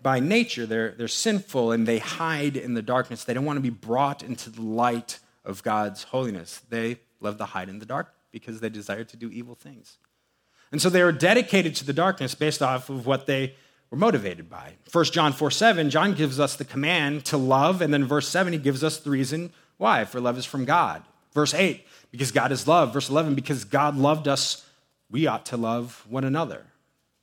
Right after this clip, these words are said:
And so if we're, if really, if we're gonna study the word agape, we have to ask the question, what has shaped and formed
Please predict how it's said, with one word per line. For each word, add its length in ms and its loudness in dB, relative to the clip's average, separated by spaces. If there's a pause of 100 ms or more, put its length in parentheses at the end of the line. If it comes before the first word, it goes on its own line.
(100)
And 100 -6
so 100 4
if 120 2
we're, 220 4 (420)
if 180 -6
really, 220 6
if 100 0
we're 80 2
gonna 140 2
study 500 2
the 160 2
word 400 4
agape, 1000 -2 (440)
we 120 -4
have 240 0
to 100 -8
ask 240 -8
the 40 -14
question, 680 -12 (840)
what 380 -2
has 260 -10
shaped 720 -4
and 180 -6
formed 560 -8